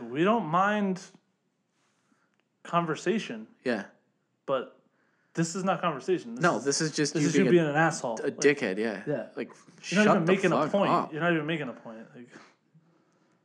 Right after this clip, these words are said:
Speaker 2: Yeah, you have, like, and your point's stupid anyway. Your point's stupid anyway because even if your point was, "I can't believe you killed Joel."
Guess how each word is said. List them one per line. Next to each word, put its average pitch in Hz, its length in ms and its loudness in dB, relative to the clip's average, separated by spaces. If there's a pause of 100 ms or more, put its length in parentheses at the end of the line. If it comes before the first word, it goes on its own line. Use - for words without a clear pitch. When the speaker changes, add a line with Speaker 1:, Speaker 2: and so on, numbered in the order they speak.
(260)
Speaker 2:
Yeah, 120 120 -2
you 143 200 2
have, 131 140 2 (120)
like, 107 380 -10 (1120)
and 202 100 2
your 220 100 4
point's 226 260 2
stupid 190 280 0
anyway. 120 380 0
Your 143 100 -2
point's 190 240 0
stupid 180 320 2
anyway 156 280 0
because 139 260 0
even 208 260 4
if 202 120 0
your 196 100 4
point 185 280 2
was, 170 280 2
"I 156 80 0
can't 160 180 2
believe 156 160 0
you 147 60 -4
killed 135 240 2
Joel." 123 400 2